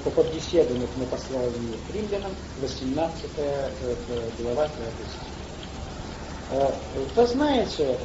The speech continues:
в этом отношении, э, действительно, я всегда сам нахожусь, э, э, п-, ну, в страшно болезненном состоянии,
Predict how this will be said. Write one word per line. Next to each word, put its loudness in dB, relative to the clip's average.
в -2
этом 6
отношении, 0
э, 6
действительно, 2
я 6
всегда 0
сам 0
нахожусь, 4
э, 0
э, 4
п-, 2
ну, 0
в -10
страшно 0
болезненном 0
состоянии, -2